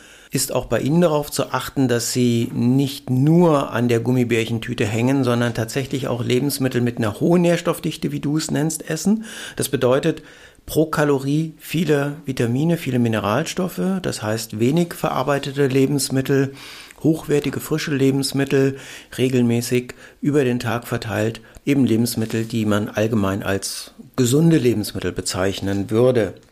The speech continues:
Jetzt ist es aber ja schwierig für mich als Vater zu sagen, "Hm, heute hast du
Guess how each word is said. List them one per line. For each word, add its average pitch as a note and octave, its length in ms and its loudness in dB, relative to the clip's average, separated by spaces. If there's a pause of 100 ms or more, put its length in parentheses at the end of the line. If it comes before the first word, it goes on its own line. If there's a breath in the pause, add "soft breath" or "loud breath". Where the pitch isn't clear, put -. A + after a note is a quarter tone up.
(840 soft breath)
Jetzt - 240 -2
ist D#3 260 0
es - 180 -4
aber C#3 180 2
ja B2 540 2
schwierig D3 640 -2
für B2+ 140 -4
mich B2 400 -2
als G2+ 320 -2
Vater F3 760 0
zu C#3+ 180 -4
sagen, C3+ 640 0
"Hm, C#3+ 420 0
heute B2+ 360 2
hast B2 320 -4
du B2 720 0